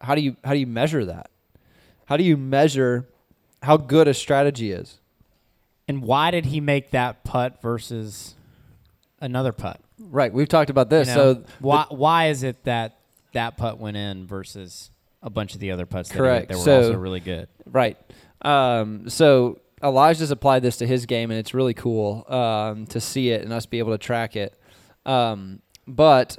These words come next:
Speaker 1: uh, what I have up on the screen, I'm gonna give you kind of a sneak peek. So there's a lot of numbers up on that screen, okay? So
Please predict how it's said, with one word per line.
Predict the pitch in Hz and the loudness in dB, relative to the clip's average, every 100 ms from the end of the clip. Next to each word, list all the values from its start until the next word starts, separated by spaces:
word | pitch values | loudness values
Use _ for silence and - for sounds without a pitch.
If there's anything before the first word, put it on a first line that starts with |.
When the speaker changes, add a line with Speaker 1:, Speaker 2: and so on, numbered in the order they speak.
| - | -2
Speaker 1:
uh, | 143 123 123 | 2 2 2
what | 120 170 | 0 0
I | |
have | 208 196 | 0 -2
up | 180 160 | 0 0
on | 147 | -2
the | 123 | -4
screen, | - 131 | -4 -4
I'm | 123 | -4
gonna | 123 127 | -6 -4
give | 131 | -2
you | 127 | -2
kind | 127 117 | -4 -6
of | |
a | 104 | -8
sneak | - 123 - | -8 -10 -8
peek. | 123 113 - - _ _ _ | -6 -6 -10 -20 _ _ _
So | - 139 120 110 _ _ _ _ - | -2 2 2 0 _ _ _ _ -2
there's | 147 147 | 2 4
a | 139 | 4
lot | 131 160 | 4 4
of | 165 | 2
numbers | 139 131 120 110 | -2 -4 -4 -4
up | 117 | -2
on | 117 113 | -2 -4
that | 110 | -8
screen, | - - 101 92 - | -10 -14 -14 -16 -16
okay? | - 110 107 | -6 -6 -4
So | 117 104 | -4 -4